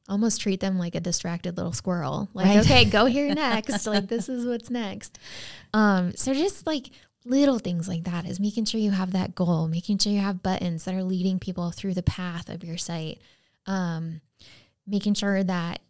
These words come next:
Speaker 1: you have a clear and concise menu. The menu is a really, really common one for people to kinda get tripped up on. So a lot of people wanna stuff every page of their website into the menu. And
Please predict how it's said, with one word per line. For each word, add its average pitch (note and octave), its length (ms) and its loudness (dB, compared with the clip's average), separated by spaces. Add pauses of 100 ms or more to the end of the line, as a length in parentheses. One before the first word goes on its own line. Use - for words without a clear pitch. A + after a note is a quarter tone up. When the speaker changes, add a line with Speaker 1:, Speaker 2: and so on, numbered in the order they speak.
Speaker 1:
you G3 140 -2
have F#3+ 180 0
a F#3 40 0
clear G3 540 2
and F3 220 -2
concise F3 420 -4
menu. D#3+ 480 -4 (160)
The F3 80 -14
menu G3 420 2
is E3 160 0
a E3 140 -4
really, F#3 340 2
really E3 240 0
common E3 420 -4
one D#3+ 140 -4
for E3 140 -14
people E3+ 360 -6
to C#3 420 -4
kinda G#3+ 180 2
get - 160 -2
tripped - 280 -4
up D3 200 -4
on. C#3+ 240 -8 (400)
So E3 480 0 (800)
a G#3+ 80 0
lot F#3+ 220 0
of F#3 60 -2
people F#3 240 -4
wanna E3+ 160 0
stuff - 420 -4 (140)
every F3 380 -2
page E3+ 320 -2
of E3+ 140 -4
their E3+ 160 -4
website F3 400 -4
into E3+ 260 -2
the D#3+ 80 -4
menu. D#3+ 460 -4 (560)
And E3 500 0